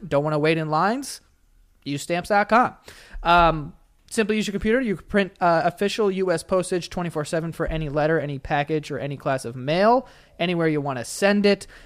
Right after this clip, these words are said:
Um, also with stamps dot com, you get five cents off every first class stamp and up to forty percent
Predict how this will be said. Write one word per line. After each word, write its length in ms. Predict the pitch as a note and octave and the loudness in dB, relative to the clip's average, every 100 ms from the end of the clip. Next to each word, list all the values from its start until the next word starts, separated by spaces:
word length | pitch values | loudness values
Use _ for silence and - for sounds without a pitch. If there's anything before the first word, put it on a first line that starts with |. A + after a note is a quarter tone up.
| - | -4
Um, 320 | F3 E3+ D#3+ D#3 | 2 2 2 2
also 260 | G3+ G#3 | 2 4
with 140 | G3+ F#3+ | 2 2
stamps 220 | F#3+ F3+ | 0 2
dot 120 | F3+ | 2
com, 240 | F#3+ F3 F3+ | 2 2 2
you 60 | |
get 160 | E3 D#3 | 0 2
five 200 | E3 D#3+ | 2 2
cents 220 | E3 D#3+ | -2 0
off 180 | D#3 D3+ | 2 2
every 220 | D#3+ D3+ | -2 -2
first 280 | - D3 C#3 | -4 -6 -4
class 260 | D#3+ C#3 - | -2 -2 -2
stamp 320 | E3 D3+ D3+ | -2 -2 -4
and 100 | D3 | -8
up 100 | - | -6
to 100 | C#3+ | -8
forty 400 | - F#3+ F#3 D#3+ | -6 -2 0 0
percent 420 | F3 - E3 | -4 -2 -2